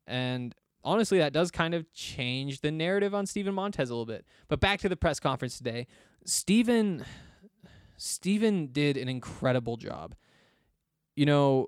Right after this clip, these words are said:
he, he was asked about the talk from Nebraska. He was asked, uh, about all that kind of stuff, whether, whether he wants to get into it, whether he uses fuel.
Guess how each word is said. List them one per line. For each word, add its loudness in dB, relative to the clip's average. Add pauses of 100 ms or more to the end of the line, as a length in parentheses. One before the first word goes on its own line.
he, 0
he 4
was 6
asked -4
about -2 (260)
the -8
talk 0
from 2
Nebraska. 0
He -2
was -2
asked, -6 (520)
uh, -2 (200)
about 2
all 2
that 0
kind -2
of -4
stuff, -2
whether, 0
whether -2
he -2
wants -6
to -16
get -20
into 4
it, 4
whether -2
he -2
uses -4
fuel. 0